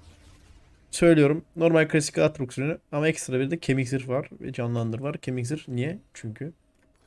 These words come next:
Riven'dan dolayı. Yıldırımlı değil, yıldırımlı oynamayacağız kankiler. Çünkü olmaz yani, Riven var adam. Tek sıkıntı ben Ignite girdim. Yani bir önceki elden Ignite kaldı. O yüzden bakalım nasıl olacak şimdi, göreceğiz.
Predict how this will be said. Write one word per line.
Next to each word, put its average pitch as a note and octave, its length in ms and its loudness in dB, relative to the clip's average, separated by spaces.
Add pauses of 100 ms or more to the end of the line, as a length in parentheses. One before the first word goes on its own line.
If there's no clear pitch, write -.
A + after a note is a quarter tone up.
(580)
Riven'dan G2 420 -6
dolayı. G2 260 -8 (200)
Yıldırımlı F#3 360 10
değil, D#4+ 160 8
yıldırımlı D3+ 360 6
oynamayacağız D#3 420 4
kankiler. B2 680 0 (220)
Çünkü C3+ 240 -2
olmaz C#3 460 4
yani, B2+ 200 0
Riven C3 260 2
var A#2 120 4
adam. A2+ 320 -2 (240)
Tek G#3+ 180 8
sıkıntı F#3+ 360 0
ben G#3 120 2
Ignite F3 400 8
girdim. D#3 380 0
Yani B2+ 200 -4
bir C3 80 -2
önceki C#3 280 -2
elden C#3+ 200 0
Ignite D3 280 0
kaldı. A#2+ 420 -2 (360)
O C#3 120 -4
yüzden C#3 280 -4
bakalım E3 260 -4
nasıl C3+ 220 -6
olacak A2 260 -4
şimdi, B2+ 120 -8
göreceğiz. D3+ 440 -6